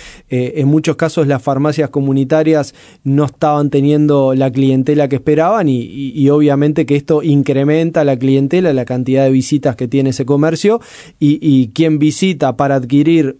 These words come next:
un paquete de cinco gramos de cannabis, en general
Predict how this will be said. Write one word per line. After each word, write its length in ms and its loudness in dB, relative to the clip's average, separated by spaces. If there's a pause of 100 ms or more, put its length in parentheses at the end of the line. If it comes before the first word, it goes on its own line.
un 120 0
paquete 440 0
de 300 2 (180)
cinco 380 0
gramos 320 2
de 60 0
cannabis, 460 0
en 160 -2
general 600 0